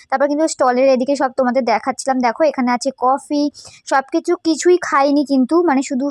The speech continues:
পকোড়া খেয়েছিলাম। আর এদিকে বেবি কর্ন আছে, আর এদিকে আছে কিন্তু চি-, আহ, চিকেন পকোড়া, আর এদিকে আছে ফ্রেঞ্চ ফ্রাই। তো সব রকমই ছিল, but শুধু চিকেন পকোড়াই খেয়েছিলাম। আর মারা তো যেহেতু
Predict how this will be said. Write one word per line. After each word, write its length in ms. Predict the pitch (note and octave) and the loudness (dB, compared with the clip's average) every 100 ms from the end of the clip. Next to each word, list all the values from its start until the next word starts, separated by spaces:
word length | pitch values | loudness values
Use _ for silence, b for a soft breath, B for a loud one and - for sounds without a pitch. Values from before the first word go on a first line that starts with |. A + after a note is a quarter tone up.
| - | -2
পকোড়া 340 | A#3+ A#3 B3+ | -2 0 -2
খেয়েছিলাম। 420 | C4 C4+ B3 C4 C4+ | 0 -2 0 -2 0
আর 60 | |
এদিকে 240 | B3 B3 B3+ | 0 0 0
বেবি 260 | A#3 A#3 | 2 0
কর্ন 280 | - C4+ C4 | 0 0 2
আছে, 360 | C4+ B3+ D4 F#4 B B B B - | 0 0 -2 -2 B B B B -4
আর 260 | A3+ A3+ | 0 2
এদিকে 380 | A#3 A#3 B3 D4 | 0 0 0 0
আছে 260 | C4+ B3+ C#4 | 0 0 -2
কিন্তু 400 | C4+ C4 C#4+ C#4+ | -2 -2 0 0
চি-, 200 | - G#3 | 0 0
আহ, 200 | A3+ A3+ | 0 -2
চিকেন 360 | C4 B3+ B3+ | -4 -4 -2
পকোড়া, 380 | B3+ A#3 B3 B3 C#4+ | 0 -2 0 0 2
আর 120 | B3+ | 0
এদিকে 240 | A#3 A#3+ B3+ | -2 -2 -4
আছে 220 | B3 C4 | -2 -6
ফ্রেঞ্চ 360 | - B3+ B3 | -4 -2 -2
ফ্রাই। 340 | - C4+ B3 E4+ B B B - | -4 -2 0 -2 B B B 0
তো 180 | C4 | 0
সব 260 | C4+ C4 A#3 A3 | 2 0 0 0
রকমই 400 | B3 B3 D4+ E4 | 0 0 -2 -2
ছিল, 200 | - D4 | -2 0
but 180 | D4 C#4+ | 0 -2
শুধু 220 | C#4+ C#4 | -6 -6
চিকেন 320 | C#4+ C4+ C4 | -6 -2 -2
পকোড়াই 340 | C4 B3 C4 C#4 | -2 -2 -2 -2
খেয়েছিলাম। 480 | C#4 B3 B3+ C#4+ | 0 -2 -2 -2
আর 360 | D#4 A3+ G#3+ G#3 | 0 2 0 -2
মারা 480 | G#3+ G#3 G#3+ A3+ A#3+ | -2 0 0 -2 -2
তো 120 | C#4+ | -2
যেহেতু 420 | C4+ D4 D#4 C#4+ | 0 0 0 -2